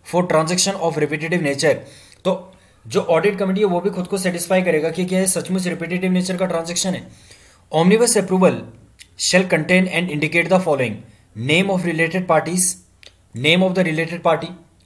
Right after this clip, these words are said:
ठीक है, Related party का क्या नाम है? जैसे हमारी subsidiary company हो गई, उसका नाम होगा कुछ एबीसी Limited, say for example।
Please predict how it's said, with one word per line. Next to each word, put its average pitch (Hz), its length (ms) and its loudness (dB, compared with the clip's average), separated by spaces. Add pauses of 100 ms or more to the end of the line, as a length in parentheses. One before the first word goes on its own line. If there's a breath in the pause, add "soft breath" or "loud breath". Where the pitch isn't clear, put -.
ठीक 160 160 0
है, - 220 -4 (200 loud breath)
Related 170 460 0
party 165 220 2
का 175 120 -4
क्या 170 160 0
नाम 165 160 -4
है? 175 160 -12
जैसे 143 240 -4
हमारी 156 240 0
subsidiary 165 440 -8
company 165 300 -6
हो 165 100 -8
गई, 170 200 -10 (140)
उसका 151 240 -4
नाम 151 200 0
होगा 160 180 0
कुछ 175 340 -6 (800 loud breath)
एबीसी 170 460 2 (360)
Limited, 151 380 -2 (140)
say - 220 -2
for 151 160 -6
example। 147 360 -4